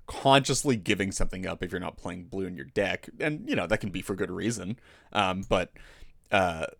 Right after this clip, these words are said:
those pieces of counter magic are also really integral to, um, sort of, oh, what, it completely slipped my mind. Um,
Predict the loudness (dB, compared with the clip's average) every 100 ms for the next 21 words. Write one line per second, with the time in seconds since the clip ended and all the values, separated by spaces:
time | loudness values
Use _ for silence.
0 | _ _ -14 6 10 10 8 2 4 6
1 | 6 6 6 6 8 8 6 6 4 0
2 | -6 -4 0 2 2 2 2 0 2 4
3 | 6 4 2 0 0 0 -4 -6 -14 -20
4 | _ -20 -2 0 0 -6 -12 -16 -20 _
5 | _ _ -20 -20 _ -4 4 4 4 4
6 | 2 0 -12 -14 -20 _ _ -18 -16 -6
7 | -6 -6 -14 -10 -4 -2 -2 -2 -2 0
8 | -2 -4 -6 -8 0 2 2 -4